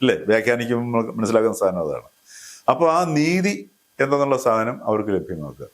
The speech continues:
അപ്പൊ അതിന്റെ അടിസ്ഥാനത്തിലുള്ള ചിന്ത വരുമ്പോഴാണ് നമ്മൾ ഒരു വിഷയം നമ്മൾ മാധ്യമം നമ്മളെ സമൂഹത്തിന്റെ മുമ്പിലേക്ക് അവതരിപ്പിക്കുന്ന സമയത്ത് അത് സമൂഹത്തെ എങ്ങനെ ബാധിക്കും, ഓരോ വ്യക്തികളെ എങ്ങനെ ബാധിക്കും, അത് നല്ലതാണോ ഗുണമാണോ, അതോ ഇത്, ഇത് തന്നെയാണോ ഇത് സമൂഹത്തിൽ വ്യാപകമാക്കേണ്ട ആവശ്യമുണ്ടോ,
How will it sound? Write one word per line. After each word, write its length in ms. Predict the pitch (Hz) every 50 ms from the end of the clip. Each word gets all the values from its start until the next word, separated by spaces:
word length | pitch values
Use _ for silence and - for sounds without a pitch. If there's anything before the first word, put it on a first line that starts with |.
| - - - - -
അപ്പൊ 200 | 131 135 170 156
അതിന്റെ 320 | 151 156 156 190 180 190
അടിസ്ഥാനത്തിലുള്ള 540 | 185 175 175 - 185 175 175 170 165 170 165
ചിന്ത 220 | 160 160 147 147
വരുമ്പോഴാണ് 600 | 156 151 143 147 147 143 139 135 123 117 123 147 - _ _ _ _ _
നമ്മൾ 260 | _ - 135 139 139
ഒരു 160 | 135 139 143
വിഷയം 420 | 139 131 127 127 - 135 135 139 131
നമ്മൾ 260 | 131 131 131 131 127
മാധ്യമം 400 | 123 113 117 113 127 127 127 120
നമ്മളെ 220 | 120 120 120 120
സമൂഹത്തിന്റെ 500 | 113 - 113 113 117 120 120 - - 117
മുമ്പിലേക്ക് 300 | 113 113 110 110 110 107
അവതരിപ്പിക്കുന്ന 500 | 107 104 104 104 101 101 107 101 104 101
സമയത്ത് 520 | 95 - 104 98 95 92 92 90 - - - _ _ _ - - - _ _ -
അത് 60 | -
സമൂഹത്തെ 440 | - 110 104 107 113 120 117 117 113
എങ്ങനെ 200 | 107 107 101 98
ബാധിക്കും, 460 | 95 90 85 80 85 76 87 104 - _ _ _ _ _ - - - - - -
ഓരോ 180 | 104 110 117 117
വ്യക്തികളെ 440 | 110 104 92 92 - 123 120 113
എങ്ങനെ 180 | 107 104 101 98
ബാധിക്കും, 500 | 92 87 85 80 78 76 80 101 139 - _ _ _ _ _ _ _ _ _ _ _ _ -
അത് 380 | 107 110 113 113 113 - - 113
നല്ലതാണോ 600 | 107 107 113 127 131 123 113 107 107 104 107 101
ഗുണമാണോ, 600 | 95 98 110 117 110 98 92 90 95 - - - _ _ _ _ _ _ -
അതോ 200 | 117 123 123 123
ഇത്, 120 | 120 135
ഇത് 300 | 131 123 113 139 147 143
തന്നെയാണോ 380 | 139 147 147 139 131 127 131 131
ഇത് 180 | 131 131 131
സമൂഹത്തിൽ 520 | 131 131 120 117 123 127 131 127 127 123 123
വ്യാപകമാക്കേണ്ട 840 | 117 117 110 113 123 151 147 147 147 139 131 123 - 135 117 -
ആവശ്യമുണ്ടോ, 580 | 110 107 101 98 - - 92 - - _ - -